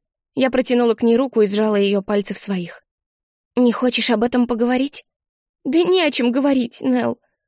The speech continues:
Ведь я всё равно ничего не могу с этим поделать». «Иногда помогает выговориться, даже если ничего нельзя изменить», возразила я. Анжела вытерла слёзы рукавом кофты. «Мама никак не поправится,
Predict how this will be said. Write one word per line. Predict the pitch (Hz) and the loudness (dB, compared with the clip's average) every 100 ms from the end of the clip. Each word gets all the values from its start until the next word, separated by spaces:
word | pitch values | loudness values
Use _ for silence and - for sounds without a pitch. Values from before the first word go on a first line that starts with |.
| _ | _
Ведь | 294 - | -6 -2
я | 330 | -2
всё | - 320 | 0 0
равно | 311 349 | 0 2
ничего | 320 262 262 254 | 0 0 0 0
не | 247 | 2
могу | 233 233 | 0 -2
с | 233 | -4
этим | - - 254 | -4 -6 -4
поделать». | 277 220 220 208 - - _ _ _ _ _ _ | -4 -2 -2 -4 -10 -20 _ _ _ _ _ _
«Иногда | 226 214 196 196 202 | -2 -2 -2 0 -2
помогает | 240 226 220 220 233 233 | 0 -2 0 0 0 0
выговориться, | 226 254 269 247 - 220 | 0 0 0 0 0 -2
даже | 202 220 233 | 0 0 0
если | 226 240 226 | -2 -2 0
ничего | 226 214 226 240 | 0 0 0 0
нельзя | 247 208 226 | 0 2 2
изменить», | 240 226 208 190 - - _ _ _ - | 2 2 2 0 -4 -14 _ _ _ -6
возразила | 220 202 196 196 190 | -2 -2 -2 -2 -2
я. | 190 190 - _ _ _ _ _ _ _ _ _ | -4 -8 -12 _ _ _ _ _ _ _ _ _
Анжела | 262 262 247 226 | 0 2 2 2
вытерла | 226 220 220 208 | 2 0 -2 -2
слёзы | 240 254 220 | 0 0 2
рукавом | 202 214 208 208 | -2 0 0 0
кофты. | - 190 - 202 - _ _ _ | -2 -8 -8 -14 -16 _ _ _
«Мама | 311 320 302 | 0 2 2
никак | 269 269 311 320 | 0 -2 -4 -4
не | 302 | -2
поправится, | 311 - 247 220 226 - | -4 -2 -2 -2 -4 -8